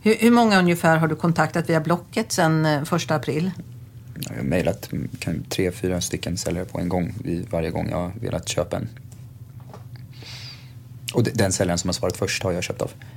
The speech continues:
Speaker 1: Ja, vi har ju sett att du sökt på kattannonser ganska frekvent under en period i år. Hur ofta har du köpt katt?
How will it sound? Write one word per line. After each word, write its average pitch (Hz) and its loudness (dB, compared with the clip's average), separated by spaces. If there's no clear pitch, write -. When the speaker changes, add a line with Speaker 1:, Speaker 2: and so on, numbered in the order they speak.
Speaker 1:
Ja, 151 -2
vi 185 2
har 185 6
ju 185 4
sett - 0
att 202 0
du 202 -2
sökt - 2
på 180 -2
kattannonser 156 2
ganska 165 4
frekvent 233 2
under 185 6
en 180 4
period 151 2
i 147 2
år. 165 2
Hur 208 4
ofta 196 4
har 196 4
du 196 4
köpt - 0
katt? - -2